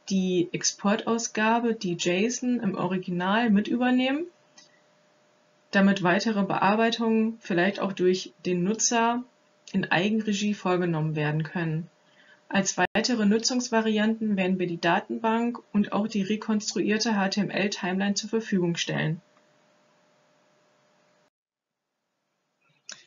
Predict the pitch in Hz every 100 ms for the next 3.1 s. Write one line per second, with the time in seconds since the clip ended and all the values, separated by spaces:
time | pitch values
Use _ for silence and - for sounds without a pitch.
0 | _ - 208 196 214 254 220 190 214 220
1 | 196 170 202 226 208 - 208 - 190 -
2 | - 190 196 196 170 165 170 151 147 156